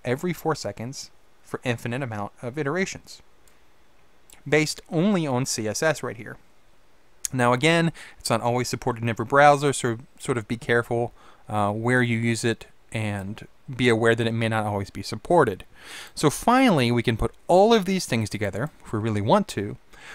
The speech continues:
where instead of moving the wording moving, we can actually move an element with the class red yellow using all of the previous code. So we set up a timing cycle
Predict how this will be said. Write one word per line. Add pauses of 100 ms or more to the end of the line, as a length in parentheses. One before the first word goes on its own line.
(120)
where
instead
of
moving (400)
the
wording
moving, (720)
we
can
actually
move
an
element (160)
with
the
class
red
yellow (1300)
using
all
of
the
previous
code. (180)
So
we
set
up
a
timing
cycle